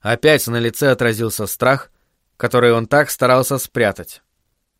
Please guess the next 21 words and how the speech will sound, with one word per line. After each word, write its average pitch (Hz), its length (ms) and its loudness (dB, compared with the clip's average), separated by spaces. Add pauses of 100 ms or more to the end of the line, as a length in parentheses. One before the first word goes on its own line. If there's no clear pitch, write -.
(340)
«Вы 95 400 -2
понимаете? 117 1080 0 (600)
Демоны 139 760 4
струсили! 131 760 2 (720)
Как 147 320 2
бы 127 140 4
они 120 180 2
ни 117 140 0
выглядели, 113 720 2 (460)
каким 135 400 -2
бы 135 120 4
могуществом 143 880 2
ни 127 80 0
обладали, 117 760 2 (760)
рассуждают 135 1040 2
они 131 200 0
так 143 340 2
же, 135 160 0
как 143 280 0
и 147 60 4
мы. 131 400 0